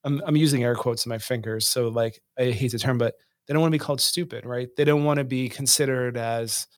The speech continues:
you know, be like, uh, "How could you not put this group policy object on this V P N," right? I'm like, "How the fuck is anybody supposed to know that?" <laughs> You know what I mean?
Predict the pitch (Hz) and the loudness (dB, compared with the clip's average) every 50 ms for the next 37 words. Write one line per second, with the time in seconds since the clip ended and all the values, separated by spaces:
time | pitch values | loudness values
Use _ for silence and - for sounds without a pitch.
0 | _ _ 123 123 120 117 113 113 113 120 120 131 _ _ _ 131 123 120 117 123 | _ _ -4 -2 0 0 2 0 0 -2 -4 -8 _ _ _ -4 -2 -2 -2 -2
1 | 120 - - _ - 120 120 117 117 113 113 117 113 120 110 - 139 123 151 143 | -6 -10 -18 _ -10 -8 -4 -2 -2 -2 -2 -2 -4 -6 -4 -2 -2 0 0 0
2 | 123 139 131 131 135 135 131 - 147 135 143 131 120 120 139 135 127 - 147 147 | 0 0 0 0 0 -2 -2 -4 -4 -2 -2 -2 -2 -2 -2 -2 0 2 4 4
3 | 147 135 - - 117 117 113 113 131 123 127 120 117 - 127 123 123 120 - 131 | 4 4 2 0 -2 -4 -6 -6 -6 -6 -8 -8 -8 -6 -6 -4 -2 -2 0 0
4 | 131 127 113 131 139 147 143 127 113 113 113 120 131 127 127 135 135 143 - _ | 0 0 0 -2 -2 -2 -2 -2 -2 -4 -6 -8 -8 -8 -10 -12 -14 -16 -18 _
5 | _ _ 214 220 175 - - - - 220 208 - - 185 160 165 185 214 180 123 | _ _ -8 -8 -6 -6 -6 -6 -6 -6 -6 -6 -8 -10 -4 -2 0 0 0 0
6 | 110 104 - - 131 120 - 127 127 135 - - - - 120 - - - - - | -2 -4 -4 -6 -4 -4 -4 -4 -6 -8 -10 -10 -8 -6 -6 -6 -6 -6 -4 -4
7 | 160 - - 160 156 147 143 147 160 175 175 | -2 4 4 6 6 6 4 2 2 0 0